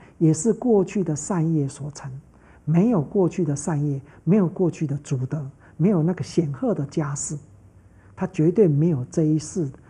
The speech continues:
的这一种学习的环境，包括他个人的成就作为大人。这样的大人要畏惧的，为什么呢？因为要尊重他过去的善业，他的家世，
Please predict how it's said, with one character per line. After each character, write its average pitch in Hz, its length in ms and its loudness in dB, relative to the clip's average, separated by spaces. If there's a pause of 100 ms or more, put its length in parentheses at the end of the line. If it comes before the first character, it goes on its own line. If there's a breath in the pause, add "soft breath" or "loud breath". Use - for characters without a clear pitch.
(200 loud breath)
的 139 340 0
这 208 200 -2
一 175 240 4
种 131 340 -4 (300)
学 147 280 2
习 160 200 -2
的 143 100 -4
环 143 260 -6
境， 143 240 -2 (300 loud breath)
包 165 160 2
括 160 180 -2
他 143 140 -6 (100)
个 214 240 4
人 139 160 0
的 139 80 -4
成 139 280 -6
就 147 180 -2
作 170 220 2
为 151 160 0
大 143 260 0
人。 127 160 -12 (1160 soft breath)
这 254 140 0
样 277 120 2
的 202 100 0
大 175 280 -2
人 143 260 -2
要 160 220 0
畏 165 180 6
惧 147 240 -2
的， 143 140 -8 (320)
为 214 160 4
什 160 180 -2
么 135 100 -4
呢？ 135 220 -4 (280 loud breath)
因 185 160 4
为 190 80 4
要 165 120 4
尊 214 340 2
重 165 320 0
他 147 140 -6
过 185 280 2
去 170 160 -2
的 139 120 -2
善 143 280 -6
业， 135 240 -6
他 - 140 -8
的 196 140 -4
家 170 380 0
世， 156 260 -6